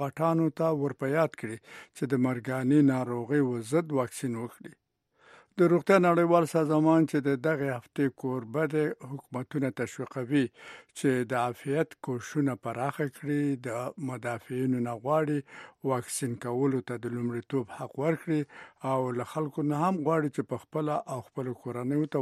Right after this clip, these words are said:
واکسین وکړي. واکسین له ځوانانو نه نیولې ان تر زړو پورې هر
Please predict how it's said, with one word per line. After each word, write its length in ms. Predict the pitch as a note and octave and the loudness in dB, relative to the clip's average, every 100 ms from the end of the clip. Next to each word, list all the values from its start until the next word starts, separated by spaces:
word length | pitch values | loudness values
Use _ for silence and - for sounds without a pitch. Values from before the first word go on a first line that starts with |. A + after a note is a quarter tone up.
| B2 | -2
واکسین 360 | A#2 - B2 A#2 | -4 -4 -4 -2
وکړي. 380 | A2+ - B2 - _ - - - _ - | -6 -10 -18 -18 _ -20 -20 -20 _ 2
واکسین 360 | D#3+ - G3 F#3 E3 | 2 4 4 6 6
له 60 | D3 | 6
ځوانانو 460 | D3+ D3 E3 E3 D3+ | 6 6 6 6 4
نه 80 | C#3+ | 4
نیولې 360 | D3+ D#3+ D#3 D#3 - E3 | 4 2 2 0 0 0
ان 160 | E3 D#3 C3+ D3+ | 2 0 -2 -2
تر 120 | B2+ A#2+ | -2 -2
زړو 280 | B2+ B2+ D3+ C#3+ | -2 0 0 0
پورې 240 | D3+ C#3+ B2+ B2 | -2 -2 -2 -4
هر 140 | D#3 | -4